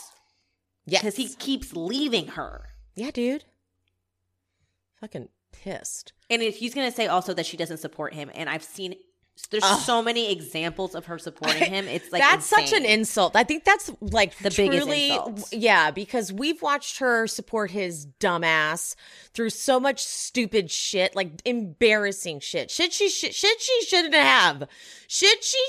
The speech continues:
Speaker 1: should have told him is stupid.
Speaker 2: She, she really has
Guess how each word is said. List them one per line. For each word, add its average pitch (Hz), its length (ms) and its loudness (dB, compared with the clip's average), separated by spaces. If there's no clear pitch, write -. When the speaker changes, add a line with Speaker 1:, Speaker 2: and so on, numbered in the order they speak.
Speaker 1:
should 349 100 8
have 302 160 2
told 311 320 4
him 226 300 6
is 208 200 0
stupid. 143 720 -4
Speaker 2:
She, 349 440 -2
she 330 240 -2
really 339 360 2
has 185 400 4